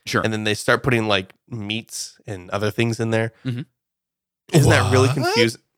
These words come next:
Speaker 2: Yeah, isn't that really confusing? You're like, "Wait a second. Guys, I think you missed the boat here on grilled cheese.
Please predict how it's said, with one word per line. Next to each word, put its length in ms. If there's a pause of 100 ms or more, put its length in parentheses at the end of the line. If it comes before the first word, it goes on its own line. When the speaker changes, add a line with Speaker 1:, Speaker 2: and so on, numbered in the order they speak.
(140)
Speaker 2:
Yeah, 180
isn't 180
that 100
really 200
confusing? 680 (1300)
You're 100
like, 100
"Wait 180
a 40
second. 280 (240)
Guys, 180
I 80
think 200
you 60
missed 300
the 80
boat 300
here 160
on 180
grilled 320
cheese. 640